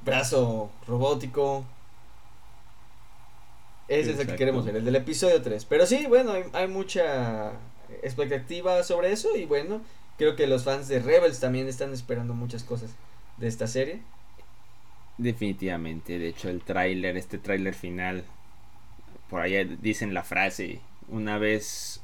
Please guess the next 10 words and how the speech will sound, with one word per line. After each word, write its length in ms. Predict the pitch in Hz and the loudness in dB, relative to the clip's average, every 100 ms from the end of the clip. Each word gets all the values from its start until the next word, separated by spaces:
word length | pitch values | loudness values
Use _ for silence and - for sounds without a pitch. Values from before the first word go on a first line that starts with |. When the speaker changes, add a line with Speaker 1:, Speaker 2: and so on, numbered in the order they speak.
| - | -8
Speaker 2:
un 200 | 101 95 | -6 -4
rebelde, 460 | 95 110 139 135 | 2 4 4 4
siempre 380 | 123 120 113 107 | 2 2 0 0
un 120 | 98 | -2
rebelde", 500 | 92 87 95 92 87 | -2 0 0 0 -2
una 160 | 92 95 | -4 -6
cuestión 320 | 95 95 92 | -8 -10 -8
así, 300 | 90 - 120 | -8 -4 -2
entonces 460 | 123 101 101 98 98 | -2 -2 -4 -4 -4
sí, 420 | - 135 139 - | 0 2 2 0